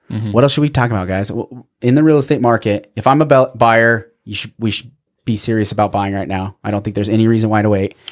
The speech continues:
Speaker 2: If I'm a seller, be patient. Um, make sure you're pricing it right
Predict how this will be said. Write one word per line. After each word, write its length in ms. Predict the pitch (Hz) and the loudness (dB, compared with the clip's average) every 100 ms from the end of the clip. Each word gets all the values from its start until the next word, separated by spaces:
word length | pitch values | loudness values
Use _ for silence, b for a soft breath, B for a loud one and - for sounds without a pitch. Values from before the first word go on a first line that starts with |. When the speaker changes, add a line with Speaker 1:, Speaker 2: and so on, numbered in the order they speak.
| B | B
Speaker 2:
If 100 | - | 0
I'm 120 | 123 | 0
a 40 | 120 | 2
seller, 500 | - 151 120 110 b b b b b _ | 2 2 2 0 b b b b b _
be 80 | 107 | -2
patient. 460 | 113 104 120 120 _ _ _ _ _ - | 0 2 0 -2 _ _ _ _ _ -4
Um, 380 | 107 98 95 | -2 -2 -2
make 120 | 101 104 | -4 -2
sure 160 | 113 | -2
you're 120 | 107 | -2
pricing 380 | 101 113 113 117 | 0 0 0 0
it 100 | 113 | 0
right 300 | 107 110 - | 2 0 -2